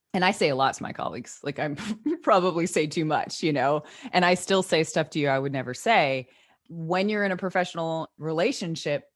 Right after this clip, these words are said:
there are just things that you don't say in order to recognize your role as well as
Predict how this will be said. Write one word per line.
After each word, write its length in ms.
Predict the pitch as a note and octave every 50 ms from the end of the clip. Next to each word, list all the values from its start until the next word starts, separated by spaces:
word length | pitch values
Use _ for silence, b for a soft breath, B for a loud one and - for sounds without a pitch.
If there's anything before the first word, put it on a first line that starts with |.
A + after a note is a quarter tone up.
| _ -
there 140 | - F3+ F#3
are 40 | F#3
just 260 | F3+ G3+ G#3 G3+ -
things 240 | - G3+ G#3 A3 G3
that 180 | G3 E3 - -
you 80 | E3+
don't 360 | D#3+ D3+ D#3+ D#3 F3 F#3 - -
say 600 | - - G3 G3+ E3+ C3+ B2 B2 B2+ C#3 C#3 _ -
in 140 | E3+ E3 D#3+
order 600 | - D#3 D#3+ D#3 D#3+ E3 D#3+ D#3+ D#3+ D#3 D3 b b b b b b b _ _ _ -
to 160 | - - F3 D3+
recognize 880 | C3+ D#3+ D#3+ E3+ - F3 D#3 D3+ D#3 D3 D3 C#3+ C#3 C#3 C#3 - -
your 160 | D3 C#3+ C3+
role 460 | C3 C3+ D3 D3 D3+ E3 F#3 G#3 G#3+ -
as 180 | D#3+ D#3 C#3+
well 240 | D3+ D#3 D#3 D3+ D3+
as 160 | D3+ C#3+ C#3